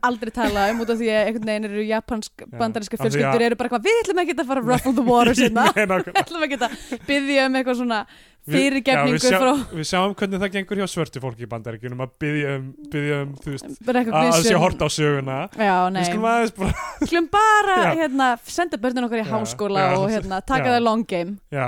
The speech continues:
Speaker 2: og bara þurfa að þola all-, alla þessa stereotypur sem
Speaker 1: Já, einmitt.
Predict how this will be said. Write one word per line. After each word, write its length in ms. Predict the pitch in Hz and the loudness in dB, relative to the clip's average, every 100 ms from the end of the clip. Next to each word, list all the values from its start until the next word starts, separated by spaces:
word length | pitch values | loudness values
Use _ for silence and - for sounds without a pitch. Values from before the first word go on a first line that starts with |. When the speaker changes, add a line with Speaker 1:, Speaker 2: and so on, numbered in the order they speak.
| 110 | -4
Speaker 2:
og 180 | 110 123 | -6 -2
bara 340 | 160 156 151 143 | 2 2 2 0
þurfa 340 | - 147 139 | -2 -2 -2
að 160 | 139 143 - - - 170 | -2 -8 -20 -20 -16 -16
þola 580 | - - 156 160 147 131 | -10 -2 0 2 0 0
all-, 220 | 127 123 - | -2 -4 -6
alla 320 | 143 139 143 | -6 -4 -4
þessa 160 | 127 127 | -4 -4
stereotypur 640 | 147 131 120 123 113 110 | -2 -2 -4 -8 -10 -12
sem 160 | 123 117 117 - | -12 -12 -16 -8
Speaker 1:
Já, 200 | 190 147 151 220 | -8 -6 -10 -12
einmitt. 440 | 185 185 180 - | -10 -10 -12 -18